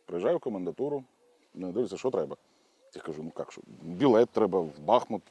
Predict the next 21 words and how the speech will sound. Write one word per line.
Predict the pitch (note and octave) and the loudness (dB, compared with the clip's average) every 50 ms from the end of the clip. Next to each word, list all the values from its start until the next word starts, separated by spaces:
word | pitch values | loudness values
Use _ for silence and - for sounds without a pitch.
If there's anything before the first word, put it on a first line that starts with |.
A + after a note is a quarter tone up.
| - | -18
в | E2 D#2+ E2 D#2 - - - _ _ _ _ - _ | -16 -14 -14 -14 -16 -18 -20 _ _ _ _ -20 _
мене | - - F2+ F#2+ F2 | -10 -8 -6 -6 -6
там | - E2+ E2 D#2+ | -6 -8 -10 -10
частина». | - G2 - _ F#2+ G#2+ A2+ G#2+ G#2 _ _ _ _ _ _ _ _ _ _ _ _ _ _ | -12 -14 -12 _ -8 -6 -6 -8 -10 _ _ _ _ _ _ _ _ _ _ _ _ _ _
«Ну, | D#2+ D2 D2+ - F#3 | -12 -6 -2 0 0
іди | E3 - C3+ | 2 0 -2
купуй | B2+ - C3+ - G#2+ B2 C#3 | -4 -4 -4 -2 -2 -4 -2
та | - G#2+ | -2 -4
їдь». | F2+ D2+ C#2+ D#2+ - - _ | -8 -6 -10 -12 -14 -14 _
<laughs> | _ _ - - - B2 - - - - _ _ D3 - - _ - - - - _ E3 - _ _ _ G3+ - _ _ _ - - - | _ _ -18 -14 -14 -14 -14 -14 -16 -16 _ _ -14 -14 -10 _ -4 -4 -4 -4 _ -10 -10 _ _ _ -20 -20 _ _ _ -20 -18 -8
Ну, | - D3 | -8 -8
купив | - - - - C#3+ D#3+ D3+ | -8 -8 -4 0 2 2 2
білет, | B2 A2 B2+ C#3 E3+ F3+ E3+ - | 4 4 6 6 6 4 2 0
а | - F#2 F#2+ G2+ G#2 G#2+ G#2+ | 0 2 4 4 6 4 4
на | G2 G#2 G#2+ | 2 0 -4
той | - C#3+ A#2+ | -2 -2 -2
момент | A2+ A#2 C3 C3+ C3 | -2 -2 -2 -4 -4
вже | G#2+ G2 | -4 -6
поїзди | F#2+ - G2+ G2+ G2+ G2+ A#2 A2+ | -6 -4 -6 -6 -4 -2 -2 -2
не | A2 | -2
ходили. | - B2+ B2 C#3 E3 D#3+ G#2+ - | -4 -4 -4 -2 0 0 -2 -2